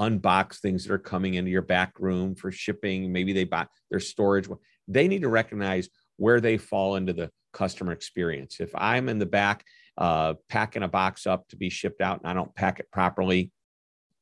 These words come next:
and the customer gets it and it's damaged en route, you know, uh, you could say, Oh, it was the carrier's problem, they damage it, or was it my problem? I impact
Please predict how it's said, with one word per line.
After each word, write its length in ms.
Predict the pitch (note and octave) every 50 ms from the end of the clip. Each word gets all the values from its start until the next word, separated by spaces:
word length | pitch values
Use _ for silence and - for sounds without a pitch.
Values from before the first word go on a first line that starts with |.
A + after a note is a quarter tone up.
| _ _ -
and 480 | F#2 F2+ F2+ F2+ F2 F2+ F2 F2+ F2 E2
the 80 | E2+
customer 380 | - - G#2 F#2+ - - G2 F#2+
gets 280 | E2+ F#2+ F#2 - -
it 140 | G2 F2+ - -
and 80 | - E2+
it's 120 | - -
damaged 520 | - - F2+ F2 F#2 F#2+ F#2 E2+ E2+ - -
en 120 | F2+ E2+ E2+
route, 300 | F2 F2+ F#2 G2 - - - _ _ _ _ _ _ _ -
you 60 | A2
know, 280 | A2 G#2+ F#2+ F2+ - -
uh, 100 | - G2 - -
you 160 | G#2 A2 A#2+
could 180 | - - G2 -
say, 240 | - - B2 A2+ G#2
Oh, 240 | G2+ A#2+ A#2 A2+
it 100 | G#2+ F#2+
was 260 | F2+ G2+ G2 F#2+ F#2 -
the 240 | G2 F#2 F2 E2+ - _ _ _ _ - -
carrier's 680 | B2+ B2+ A#2+ G#2+ G2 F#2 F2 E2+ E2 - - - - - _
problem, 440 | - A2+ G2+ F#2+ F2+ F#2 F2 E2+ E2
they 120 | E2 E2
damage 460 | D#2+ E2+ F2+ F2+ F2+ F#2 E2 - -
it, 100 | E2 D2+ - _
or 280 | - B2+ C#3+ D3 C#3+ C3+
was 240 | B2 A#2+ A#2+ G2+ A2+
it 100 | F#2 -
my 200 | F2+ F#2 G2 G2+
problem? 360 | - - D#2 C#2 C#2 C2+ - - -
I 180 | G2+ A#2+ C#3+ C#3+
impact 640 | - - B2+ B2 B2 - - - - E2+ D2+ -